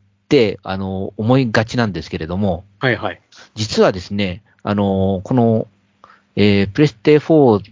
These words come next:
Speaker 1: プレステファイブで、えっと、元々作るデータっていうのは大体百ギガぐらいって言われてるんですね。
Speaker 2: へえ、あ、そうなんですね。はい、はい。
Speaker 1: はい。
Speaker 2: うん。
Speaker 1: ただそれも、あの、実際のデータから、あの、削ぎ落としに削ぎ落として、プレステフォー、プレステファイブに使える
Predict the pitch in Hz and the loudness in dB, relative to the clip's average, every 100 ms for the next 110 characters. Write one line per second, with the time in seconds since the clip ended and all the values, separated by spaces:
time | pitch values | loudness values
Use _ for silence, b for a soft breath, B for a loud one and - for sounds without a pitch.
0 | - 120 117 120 135 113 92 95 90 82 | -4 -2 0 -2 0 0 2 0 0 -2
1 | - 87 90 92 123 117 120 - - 117 | -4 -4 -2 0 0 2 0 -2 0 2
2 | 90 92 90 95 90 90 92 131 151 123 | 2 2 2 0 -2 -4 -2 0 0 0
3 | 117 156 156 156 156 98 82 82 82 87 | 0 0 0 0 0 0 -4 -8 -8 -10
4 | 76 - - 151 - _ _ _ - 117 | -10 -12 -8 -8 -10 _ _ _ 0 2
5 | 123 143 185 151 - 147 - - 165 202 | 4 4 4 2 0 -6 -6 -6 -6 -4
6 | - 98 101 92 - _ B B 123 110 | -4 -2 0 -2 -6 _ B B -2 -2
7 | 87 190 156 156 185 202 151 - 110 107 | -2 -2 0 0 2 2 2 0 -2 0
8 | 107 98 98 - 180 190 196 151 147 151 | 0 -2 -6 -4 -4 0 0 2 4 2
9 | - 147 165 - _ - - 143 147 87 | 2 0 0 -6 _ -6 0 2 2 -2
10 | - b b b 101 95 - 131 208 - | -8 b b b -10 -8 -6 0 2 2
11 | 220 - 123 143 165 202 - 147 - 226 | 0 0 0 2 2 2 2 0 2 2
12 | - 170 185 - 190 180 196 170 - 170 | 2 -2 -2 0 0 2 2 2 2 -2
13 | - 175 185 165 143 - 202 220 233 226 | 0 0 0 -2 -6 -4 -2 2 2 2